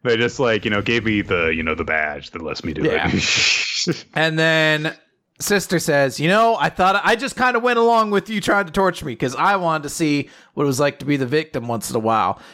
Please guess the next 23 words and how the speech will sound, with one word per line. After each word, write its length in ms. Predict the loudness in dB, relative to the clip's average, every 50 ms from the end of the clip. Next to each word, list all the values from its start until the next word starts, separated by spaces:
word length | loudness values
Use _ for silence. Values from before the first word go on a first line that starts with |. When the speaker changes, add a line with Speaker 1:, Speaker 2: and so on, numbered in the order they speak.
| -20 -20 _ _
Speaker 2:
But 260 | -2 0 0 0 -4 _ _ _ _ -2
that's 240 | 0 0 0 0
not 120 | -4 -4 -2
really 200 | -2 -2 -4 -4
fun. 340 | -2 -2 -2 -2 -2 -6 -10 -16 -20 -20 _ _ 0
I 180 | 2 2 2
definitely 400 | 0 0 -2 -2 -2 -2 -2 -2
prefer 380 | -2 -4 -8 -6 -2 -2 -2 -2
being 360 | -2 -2 -4 -4 -4 -6 -10 -12 _ _ _ _ 0
on 420 | 0 2 0 0 -2 -4 -6 -6
top." 380 | -4 -2 -2 -2 -2 -4 -6 -8
And 80 | -10 -8
she 120 | -6 -4
has, 140 | -4 -4 -4
like, 200 | -6 -6 -6 -8
her 100 | -12 -12
cool 300 | -8 -4 -4 -2 -2 0
little 220 | 0 -2 -2 -2
pose. 580 | -2 -2 -2 0 2 2 2 2 0 -2 -6 -12 _ -20 -20 -20 -20 -20 _ _ _
And 160 | -6 -2 -2 0
I'm 120 | 0 0
like, 360 | 0 0 0 0 -2 -4 -10 -20 _ _ _ _ _ _ _ _ _ _ _ _ _ _ _ _ _ _ _ _ _ _ _ _ _ -18 -16
I, 60 | -16